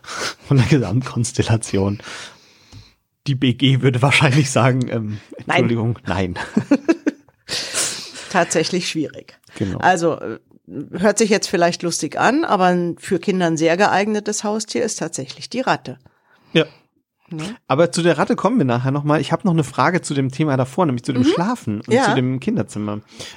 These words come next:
Speaker 1: Ähm, Hunde im Bett. Absolutes Reizthema für viele. Katzen im Bett. Äh, darf der Hund bei einem Kind im Bett schlafen?
Speaker 2: Mm, ja, warum nicht?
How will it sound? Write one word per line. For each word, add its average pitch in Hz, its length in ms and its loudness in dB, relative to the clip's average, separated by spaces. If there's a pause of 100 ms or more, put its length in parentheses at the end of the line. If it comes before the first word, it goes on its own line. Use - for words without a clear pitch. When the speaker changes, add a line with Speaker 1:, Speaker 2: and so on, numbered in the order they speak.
(160)
Speaker 1:
Ähm, 127 440 0 (1400)
Hunde 190 320 4
im 147 140 2
Bett. 117 340 0 (840)
Absolutes 143 840 0
Reizthema 107 800 0
für 104 160 -4
viele. 120 480 -2 (140)
Katzen 147 380 -2
im 107 140 -2
Bett. - 340 0 (120)
Äh, 113 240 2 (140)
darf - 340 -2 (160)
der 104 160 2
Hund 127 260 -4
bei 107 140 0
einem 101 140 -2
Kind 127 260 -4
im 104 120 -6
Bett - 200 -6
schlafen? 185 380 -8 (180)
Speaker 2:
Mm, 156 800 -6 (220)
ja, 190 300 4 (160)
warum 160 380 0
nicht? 247 380 -4